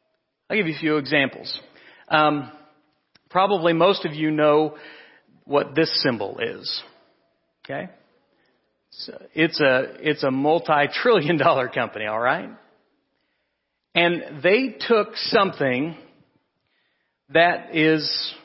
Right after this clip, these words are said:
now all of us have. In two thousand seven, not very many people had these devices. They were called smartphones.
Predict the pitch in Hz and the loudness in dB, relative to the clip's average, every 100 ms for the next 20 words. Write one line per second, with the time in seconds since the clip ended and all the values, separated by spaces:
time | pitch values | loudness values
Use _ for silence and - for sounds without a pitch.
0 | _ _ _ _ _ 156 165 170 175 190 | _ _ _ _ _ 0 2 4 4 2
1 | 190 - 156 117 104 - - - _ _ | 0 -2 0 0 -2 -10 -20 -20 _ _
2 | _ _ _ _ _ _ _ _ _ _ | _ _ _ _ _ _ _ _ _ _
3 | _ _ _ 151 196 262 233 190 170 156 | _ _ _ -4 0 2 2 2 -2 0
4 | 233 185 156 165 165 - _ _ _ 190 | 2 2 2 -2 -8 -16 _ _ _ -2
5 | 196 180 175 175 170 143 160 127 117 139 | 0 2 2 2 -2 -2 -4 -2 -2 -2
6 | 120 107 - _ 139 120 110 107 104 101 | -2 -4 -16 _ -6 -6 -6 -4 -4 -4
7 | 92 82 - - _ _ _ _ _ - | -14 -18 -20 -20 _ _ _ _ _ 0
8 | 165 165 175 156 180 214 226 - 120 - | 0 4 2 0 2 2 0 -4 -8 -10
9 | - | -16